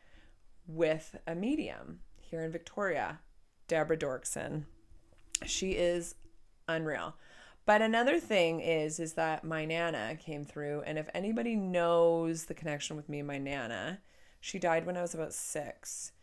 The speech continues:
She used to come to my kindergarten class, play guitar, um, and we were really bonded because she lived next door too, and so I saw her a lot. But we were, I don't know if we were similar or not,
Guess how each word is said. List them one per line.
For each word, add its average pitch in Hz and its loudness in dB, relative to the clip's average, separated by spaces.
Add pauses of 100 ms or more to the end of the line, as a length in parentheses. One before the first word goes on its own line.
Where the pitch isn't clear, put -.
(380)
She - -6
used 180 -4
to - -10
come 175 0
to 180 -2
my 190 0
kindergarten 160 -2
class, 147 -4
play 151 -8
guitar, 143 -6 (840)
um, 143 -4
and 151 -4
we 160 0
were 170 0
really 170 0
bonded 165 -2
because 165 -8
she - -8
lived 147 -8
next - -10
door 139 -8
too, 143 -10
and 139 -10
so - -8
I - -6
saw 156 -8
her 147 -8
a - -8
lot. - -10 (800)
But 202 4
we 240 2
were, 240 4 (340)
I 208 4
don't 254 2
know 185 4
if 240 2
we 214 4
were 156 4
similar 151 -2
or 151 -2
not, 151 -2